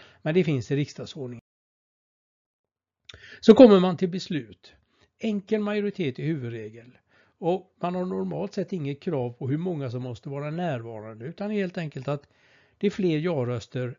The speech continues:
än nej-röster. Sen har man också möjlighet att avstå, eh, vid voteringen. Och också i det här fallet så är detaljerna finns i riksdagsordningen. Skulle det vara så att det blir lika ja och nej, då får man gå till lottning, precis som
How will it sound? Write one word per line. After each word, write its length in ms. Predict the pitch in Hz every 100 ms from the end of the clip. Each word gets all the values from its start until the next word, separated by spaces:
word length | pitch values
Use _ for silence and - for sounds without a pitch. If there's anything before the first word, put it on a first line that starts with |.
| _
än 200 | - 156
nej-röster. 640 | 170 147 117 127 - - 139
Sen 220 | - 165
har 100 | 165
man 200 | 170 156
också 280 | 147 - 147
möjlighet 640 | 143 135 123 120 113 - _ _ _
att 120 | 156
avstå, 800 | 175 160 123 - - 135 117 117 _ _ _ _ -
eh, 420 | 123 120 120 113
vid 220 | 117 135 135
voteringen. 560 | 139 156 117 123 120 - _ _ -
Och 460 | _ - 165 - - -
också 280 | 170 - 160
i 40 |
det 100 | 165
här 160 | 165 208
fallet 500 | 202 147 127 127 - _
så 120 | -
är 60 | 165
detaljerna 640 | 160 143 143 113 123 131
finns 300 | 127 135 117
i 40 | 139
riksdagsordningen. 760 | 139 - 120 - 131 123 120 - - _ _ _ _ _ _ -
Skulle 300 | - 180 170
det 100 | 208
vara 120 | 185
så 220 | 170 135
att 100 | 131
det 100 | 147
blir 140 | 143
lika 380 | 151 151 113 208
ja 100 | 196
och 180 | 160 165
nej, 280 | 147 160 160 _ _ _
då 240 | 190 202
får 140 | 196 190
man 160 | 170
gå 140 | 170 170
till 140 | 180
lottning, 520 | 180 156 _ 110 123
precis 340 | 110 151 175 139
som 240 | 147 135